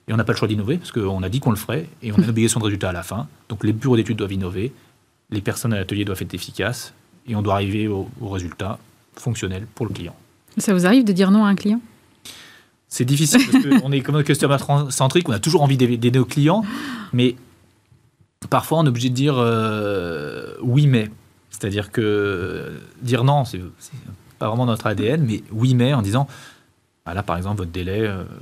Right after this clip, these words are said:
Speaker 1: je sais qu'il y a votre usine qui démarre, on, on, on va, on peut pas vous mentir et vous dire qu'on sera présent, euh, à tel jour, mais il y a un risque qui est lié à plein de choses. On vous propose de faire un peu différemment, de le mettre en, de le faire en deux phases, ou et cetera. » Donc, euh, voilà, on, on trahit pas notre,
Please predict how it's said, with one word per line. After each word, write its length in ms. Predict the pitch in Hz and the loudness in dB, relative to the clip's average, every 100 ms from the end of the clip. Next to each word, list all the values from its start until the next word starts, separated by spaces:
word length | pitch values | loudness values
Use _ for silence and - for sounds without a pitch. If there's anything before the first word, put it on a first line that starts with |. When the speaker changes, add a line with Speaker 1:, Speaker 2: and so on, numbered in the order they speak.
| 110 | -16
Speaker 1:
je 100 | 98 | -12
sais 220 | - 104 | -8 -8
qu'il 120 | - | -8
y 20 | |
a 40 | 87 | -12
votre 180 | 87 90 | -10 -8
usine 140 | 92 | -8
qui 100 | 92 | -8
démarre, 320 | 87 90 113 | -8 -4 -2
on, 1120 | 95 82 80 71 58 _ _ _ _ - - 113 | -4 -8 -10 -12 -18 _ _ _ _ -20 -14 -10
on, 40 | 95 87 - _ 110 | -10 -12 -20 _ -14
on 40 | |
va, 120 | 95 87 | -12 -10
on 60 | 107 | -10
peut 80 | 101 | -6
pas 120 | 104 | -4
vous 100 | 95 | -4
mentir 320 | 98 92 123 | -4 -6 -6
et 20 | |
vous 100 | 98 | -4
dire 200 | 98 107 | -4 -8
qu'on 100 | - | -8
sera 160 | 101 - | -14 -14
présent, 420 | - 98 101 98 92 | -12 -8 -6 -6 -8
euh, 380 | 92 95 95 | -10 -10 -10
à 40 | 95 | -10
tel 160 | 92 | -10
jour, 260 | 85 113 131 | -4 -2 -2
mais 220 | 95 98 - - _ 104 | -2 -6 -10 -18 _ -8
il 80 | |
y 60 | 101 | -4
a 100 | 95 | -2
un 40 | |
risque 360 | 87 107 113 101 | -2 -4 -4 -8
qui 140 | - | -8
est 20 | 90 | -8
lié 260 | 92 101 | -6 -6
à 220 | 90 90 90 | -6 -8 -10
plein 140 | 92 | -8
de 60 | 87 | -8
choses. 300 | 107 127 135 - _ _ _ _ _ _ _ _ _ - | -4 -6 -6 -16 _ _ _ _ _ _ _ _ _ -10
On 60 | 101 | -8
vous 80 | |
propose 340 | 98 98 117 117 | -8 -6 -4 -4
de 80 | 98 | -4
faire 160 | 107 | -6
un 40 | 95 | -6
peu 120 | 92 | -6
différemment, 600 | 87 107 95 101 107 123 | -6 -4 -4 -2 -2 -2
de 60 | 104 | -4
le 60 | |
mettre 220 | 92 98 | -6 -6
en, 120 | 101 92 | -6 -6
de 60 | |
le 100 | 92 | -8
faire 160 | - 98 | -6 -6
en 60 | |
deux 100 | 95 | -6
phases, 440 | 95 98 104 113 110 | -8 -8 -8 -8 -8
ou 60 | |
et 60 | 98 | -12
cetera. » 340 | - - 90 - - - | -12 -10 -10 -12 -16 -14
Donc, 120 | 95 101 | -10 -8
euh, 200 | 95 95 | -8 -10
voilà, 240 | 95 87 95 | -12 -14 -12
on, 80 | 95 - - - - - | -14 -14 -20 -20 -18 -10
on 80 | 101 | -6
trahit 260 | - 104 | -2 -2
pas 140 | 110 113 | 0 0
notre, 300 | 95 - | -2 -6